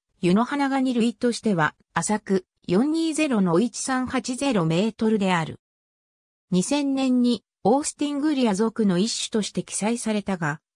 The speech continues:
二千七年に、コリン・マクレイにより新属ガンドルファスに移動された。この属名は、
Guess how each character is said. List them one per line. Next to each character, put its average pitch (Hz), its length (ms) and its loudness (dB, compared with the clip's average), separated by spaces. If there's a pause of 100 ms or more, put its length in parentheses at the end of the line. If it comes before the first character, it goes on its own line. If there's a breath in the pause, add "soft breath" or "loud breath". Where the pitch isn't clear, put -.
二 180 140 0
千 339 260 -2
七 220 260 4
年 247 280 2
に、 180 200 2 (220 soft breath)
コ 269 120 -2
リ 302 140 0
ン・ 226 60 4
マ 170 100 2
ク - 160 -6
レ 247 140 2
イ 202 80 4
に 180 160 4
よ 214 100 2
り 220 120 0
新 233 320 0
属 240 280 -2
ガ 190 140 2
ン 262 80 0
ド 269 120 0
ル 262 100 0
フ - 100 -8
ァ 226 80 2
ス 208 120 0
に 190 220 4
移 165 40 -2
動 190 180 0
さ 185 160 0
れ 170 100 0
た。 - 240 -4 (560)
こ - 140 0
の 269 160 2
属 262 240 -2
名 247 320 0
は、 214 220 0